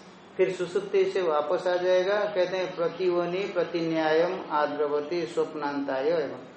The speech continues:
जैसे स्वप्न से सुसुप्ति में गया था, फिर स्वप्न, सुसुप्ति से स्वप्न में आ जाएगा, अ, स्वप्न में आ जाएगा। "प्रतियोनि प्रतिन्याय", जिस योनि, फिर आगे स्वप्न से जागृत में भी आ जाएगा।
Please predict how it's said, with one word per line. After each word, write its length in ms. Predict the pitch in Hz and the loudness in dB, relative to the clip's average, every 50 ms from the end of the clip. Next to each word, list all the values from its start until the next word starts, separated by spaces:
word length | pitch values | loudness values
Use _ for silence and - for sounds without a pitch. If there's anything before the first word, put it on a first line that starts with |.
| - - - - - - - - 143 | -20 -20 -20 -20 -20 -20 -14 -6 -2
जैसे 220 | 170 165 - 196 | -2 0 0 0
स्वप्न 380 | 175 190 180 170 175 185 185 180 | 0 0 0 -2 -2 -2 -6 -4
से 140 | 180 190 180 | -2 -2 -4
सुसुप्ति 460 | 185 175 165 160 - 180 - - 185 | -2 -4 -8 -6 -6 -8 -8 -6 -4
में 180 | 170 165 165 147 | -4 -2 -2 0
गया 220 | 156 151 151 151 | 2 2 2 2
था, 400 | 151 - 180 190 214 214 214 - | -2 -2 -4 -4 -4 -4 -4 -2
फिर 220 | - 180 190 180 - | 0 2 2 2 2
स्वप्न, 380 | - 165 156 139 - - - | 2 0 -2 -2 -2 -10 -10
सुसुप्ति 520 | 156 - 160 156 147 - 156 - - 165 160 | -10 -6 -6 -6 -6 -6 -10 -8 -6 -6 -6
से 180 | - 196 202 | -4 -4 -4
स्वप्न 320 | 185 - 160 151 - - 143 | -4 -2 -4 -6 -6 -6 -8
में 220 | 139 143 165 185 | -6 -4 -4 -2
आ 100 | 170 143 | -2 -4
जाएगा, 340 | 127 127 123 120 113 117 120 120 - - - - - - - - - - - - - - - - - - - - - - - - - - - - 151 | -4 -4 -4 -6 -6 -8 -10 -16 -18 -20 -20 -20 -20 -20 -20 -20 -20 -20 -20 -20 -20 -20 -20 -20 -20 -20 -20 -20 -20 -20 -20 -20 -20 -18 -8 -2 0
अ, 120 | 147 139 | 0 0
स्वप्न 300 | 139 143 165 165 165 170 | 2 2 2 2 2 2
में 200 | 170 165 170 170 | -2 -2 0 0
आ 140 | 170 156 151 | 0 0 0
जाएगा। 340 | 139 143 143 139 135 135 135 | 2 2 0 0 0 -2 -4
"प्रतियोनि 840 | 135 - - 170 175 170 - 202 190 180 175 170 175 170 170 175 190 | -6 -4 0 0 0 0 0 0 2 2 2 2 2 0 -2 -2 -4
प्रतिन्याय", 920 | 196 180 175 170 160 - 165 156 156 147 139 135 131 131 131 127 - - - - - - - - 160 | -4 -2 -2 -2 -2 0 -2 -2 -2 -2 -2 -2 -2 -2 -2 -4 -8 -12 -14 -18 -20 -20 -20 -16 -14
जिस 380 | 143 135 135 175 208 196 - 214 | -12 -8 -4 -2 -2 -2 0 0
योनि, 320 | 196 180 175 165 160 151 | 2 2 2 2 -2 -2
फिर 260 | 143 139 190 190 190 | -2 0 2 2 4
आगे 240 | 185 185 180 190 190 | 4 2 4 2 0
स्वप्न 400 | 190 - 196 190 - 196 196 196 | 0 0 -2 -2 -2 -2 -2 -2
से 200 | 190 196 196 190 190 190 196 - - - - | -2 -2 -2 -2 -2 -4 -8 -8 -12 -8 -2
जागृत 300 | 170 180 180 190 190 185 | 2 4 4 4 4 2
में 200 | 196 196 196 190 | 0 0 -2 0
भी 80 | 196 196 | 2 4
आ 120 | 196 185 | 4 4
जाएगा। 340 | 190 190 190 180 180 185 185 | 2 2 0 0 0 -2 -6